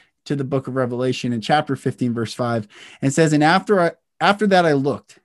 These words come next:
and behold, the temple of the tabernacle of the testimony in heaven was opened." So I take that as today there is an opening.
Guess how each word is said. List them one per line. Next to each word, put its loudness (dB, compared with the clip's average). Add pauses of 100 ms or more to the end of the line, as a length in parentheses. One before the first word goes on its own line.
and -2
behold, 0
the -6
temple -2
of -2
the -4
tabernacle -2
of -6
the -6
testimony -4 (520)
in -4
heaven -6
was -10
opened." -16 (2250)
So -4
I 4
take 0
that 4
as 4
today 2
there 0
is -2
an -4
opening. -4